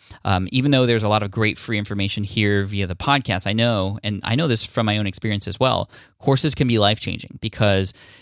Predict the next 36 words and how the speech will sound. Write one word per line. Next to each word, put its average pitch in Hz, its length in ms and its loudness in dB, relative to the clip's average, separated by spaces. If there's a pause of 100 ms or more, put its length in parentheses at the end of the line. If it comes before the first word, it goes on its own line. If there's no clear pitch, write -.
you, 101 340 2
you 104 240 -4
purchase 143 360 0
a 123 60 -2
course 113 380 0
and 107 180 -4
you 104 80 0
are 101 60 2
just 98 260 0
in 127 160 2
that 120 160 0
mindset 104 340 0
of 98 80 -2
actually 101 260 0
doing 107 280 0
that 87 160 -2
thing 101 180 -2
that 92 120 -2
that 90 100 -2
course 92 220 -2
tells 92 260 -2
you 90 80 -4
to, - 120 -18 (280)
to 110 100 -4
do. 90 320 2 (420)
And 95 220 2
I 92 60 2
have 117 160 2
a 113 40 0
number 110 220 0
of 101 80 0
different 90 240 -8
courses 104 300 -4
available 113 320 2
to - 140 -6
you 95 200 -2